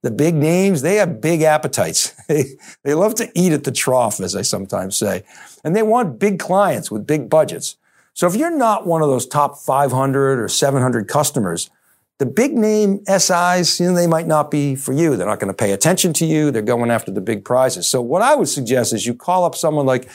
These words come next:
Jason Woyan of Third Era. He's the C E O over there, and he's got a lot of experience in this space, or, or some more specialized ServiceNow consultancy like them, because you're gonna get better value for the money,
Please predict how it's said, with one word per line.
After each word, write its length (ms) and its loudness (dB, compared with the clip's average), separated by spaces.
Jason 420 0
Woyan 540 -2
of 160 0
Third 420 0
Era. 260 0
He's 160 -4
the 60 0
C 360 2
E 40 2
O 120 2
over 200 -2
there, 300 -2
and 100 -2
he's 120 -2
got 120 0
a 20 -4
lot 180 2
of 60 0
experience 520 0
in 80 -2
this 80 0
space, 320 0
or, 240 0
or 120 2
some 540 0
more 380 0
specialized 880 0
ServiceNow 520 0
consultancy 680 -2
like 320 0
them, 320 -6
because 320 0
you're 160 2
gonna 180 2
get 360 -4
better 240 2
value 420 0
for 140 -4
the 80 -2
money, 500 0